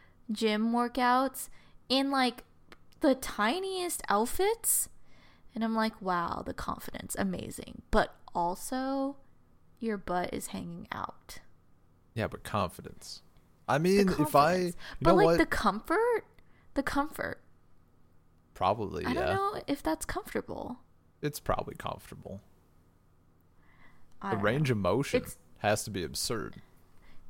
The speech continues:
Speaker 1: Yeah, you got, like, little clothing on. Well, it's like, it's like
Speaker 2: There
Speaker 1: runners
Speaker 2: was
Speaker 1: who wear, like, bikinis, I guess.
Speaker 2: I, if I ever get back to, like, my,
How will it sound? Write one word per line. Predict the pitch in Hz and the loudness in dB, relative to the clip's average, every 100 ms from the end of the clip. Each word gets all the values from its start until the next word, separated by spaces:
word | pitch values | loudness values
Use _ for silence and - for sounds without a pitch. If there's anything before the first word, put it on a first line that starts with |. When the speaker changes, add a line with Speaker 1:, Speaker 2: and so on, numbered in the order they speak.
| - - | -16 -8
Speaker 1:
Yeah, | 214 311 370 | -2 0 0
you | - 214 | 0 -2
got, | 202 240 233 | 2 4 4
like, | 254 262 254 | 2 -2 -4
little | 196 214 285 | -6 -6 -6
clothing | 277 - 285 339 - 180 | -8 -6 -6 -6 -8 -8
on. | - - | -8 -4
Well, | 277 294 | 2 4
it's | 285 | 4
like, | 330 320 - | 0 -2 -6
it's | 220 - | -4 -2
like | 254 | -2
Speaker 2:
There | 185 | 0
Speaker 1:
runners | 120 123 | 4 6
Speaker 2:
was | 156 170 | 6 6
Speaker 1:
who | 190 | 0
wear, | - - | -4 -4
like, | - 139 - | -4 -8 -4
bikinis, | 190 - 180 170 170 - | -6 -4 -6 -6 -8 -8
I | |
guess. | - - - - - - - - - - | -8 -8 -8 -8 -10 -12 -18 -20 -16 0
Speaker 2:
I, | 113 120 131 139 135 135 - - - _ - _ - - - - - - - - - | 2 4 2 0 -2 -4 -6 -10 -20 _ -20 _ -20 -20 -20 -20 -20 -20 -20 -12 -6
if | 131 | 4
I | 175 190 | 6 8
ever | 131 113 | 6 4
get | 101 104 - | 0 0 0
back | 85 80 87 | 0 0 -4
to, | - - | -8 -8
like, | - - - | -8 -8 -8
my, | - 58 69 | -6 -6 -6